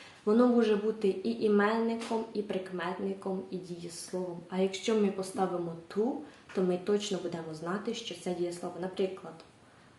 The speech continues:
е, love — любити, але це не тільки любити, а й любов. Тому, якщо ми скажемо to love, то це вже точно буде означати, що в цьому випадку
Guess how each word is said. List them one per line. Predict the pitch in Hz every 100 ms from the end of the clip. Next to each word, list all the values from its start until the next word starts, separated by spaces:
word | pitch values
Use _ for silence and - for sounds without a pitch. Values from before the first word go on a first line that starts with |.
| - -
е, | -
love — | 180 175 175 170 185 202 190 190 175 170 165 165 170 175
любити, | 170 196 269 285 285 285
але | 175 175
це | 175
не | 170
тільки | 160 - 240
любити, | 226 208 214 196 -
а | 180
й | 175
любов. | 170 147 170 190 - -
Тому, | - 285 277 240 254 - - - - -
якщо | 202 -
ми | 233
скажемо | 226 - 202 185 180 180 -
to | 208 208 226
love, | 233 240 254 -
то |
це | 185 196
вже | 185 185 185 - -
точно | 208 226 - 233
буде | 196 185 180
означати, | 170 - 180 202 247 247 - - - - -
що | - - 196
в | -
цьому | 247 285 285
випадку | 285 285 285 - - 277 269